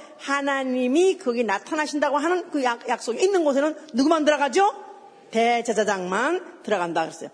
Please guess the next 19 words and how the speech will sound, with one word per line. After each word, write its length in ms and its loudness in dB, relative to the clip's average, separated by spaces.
그런데 280 4
그것도 480 2
피 200 -2
없이는 840 0
칠 160 -6
절에 540 -2
둘째 420 4
장막은 500 0
대제사-, 520 2
대제사장이 560 0
홀로 520 2
일 160 2
년에 160 2
일 160 0
차씩 380 -2
들어가되 560 0
피 160 2
없이는 440 0
아니 360 -4